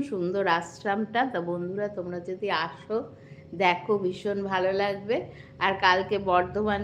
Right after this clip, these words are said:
গেছিলাম, সেই ব্লগটাও ছাড়বো, গ্রাম্য পরিবেশের। আজকে ছাড়-, আজকে ছাড়বো না, কালকে ছাড়বো। আজকে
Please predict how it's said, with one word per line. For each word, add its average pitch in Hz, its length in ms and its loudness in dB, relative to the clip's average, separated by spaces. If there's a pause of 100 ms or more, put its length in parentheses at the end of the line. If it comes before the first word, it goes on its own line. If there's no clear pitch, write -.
গেছিলাম, 214 400 0 (120)
সেই 190 240 0
ব্লগটাও 196 520 0 (120)
ছাড়বো, 190 400 0 (100)
গ্রাম্য 185 320 0 (200)
পরিবেশের। 196 640 2 (1400)
আজকে 190 340 4 (240)
ছাড়-, 185 400 0 (120)
আজকে 214 260 2 (100)
ছাড়বো 180 320 2 (100)
না, 170 60 -2 (160)
কালকে 208 300 4 (100)
ছাড়বো। 160 380 -4 (680)
আজকে 170 220 -4